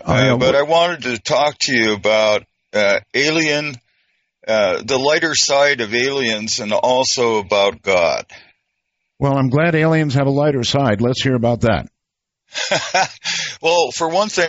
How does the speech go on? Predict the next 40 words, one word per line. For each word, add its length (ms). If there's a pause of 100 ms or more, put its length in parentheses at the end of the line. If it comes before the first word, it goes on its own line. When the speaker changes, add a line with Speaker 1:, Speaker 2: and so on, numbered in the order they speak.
Speaker 1:
I've 200
always 300
suspected 680
that 220
a 60
lot 300
of 140
the, 380
um, 340 (220)
crop 300
circles 600 (640)
are 200
done 320
by 180
alien 500
kids 560
that 160
are 220
on 260
field 480
trip 400
to 240
Earth. 320 (1080)
Speaker 2:
<laughs> 220
Speaker 1:
And 180
it's 180
part 340
of, 100 (140)
yeah, 340
it's 280
part 260
of 100
their 220
class 540
work. 340
And 120
a 60
guy 220
says, 320
"Look, 260